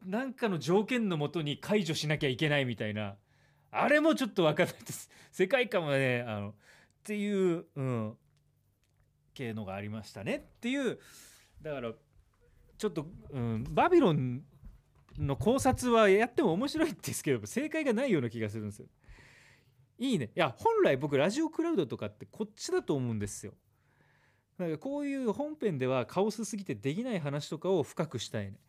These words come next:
バボ-、バビロンについて思いがある方は、パアットマークエスティーブイドットジェーピー、裏パーテで。じゃあ、ここで、ツイキャス行きましょう。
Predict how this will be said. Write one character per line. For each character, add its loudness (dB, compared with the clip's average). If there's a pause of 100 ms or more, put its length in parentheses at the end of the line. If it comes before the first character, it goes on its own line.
(240)
バ 6
ボ-、 4
バ 0
ビ 0
ロ 2
ン 2
に 0
つ -4
い -2
て 0
思 2
い 6
が 4
あ 6
る 2
方 -2
は、 -4
パ -2
ア -4
ッ -
ト -8
マ -2
ー -4
ク -8
エ -4
ス -14
テ -6
ィ 0
ー -2
ブ -4
イ -4
ド -6
ッ -10
ト -6
ジ -6
ェ -2
ー -12
ピ -10
ー、 -8 (200)
裏 0
パ -4
ー -2
テ -12
で。 -10 (640)
じ 0
ゃ 4
あ、 -4 (1080)
こ -8
こ -4
で、 -4 (1160)
ツ -6
イ -4
キ -6
ャ 0
ス -6
行 -8
き -6
ま -6
し -10
ょ -6
う。 -20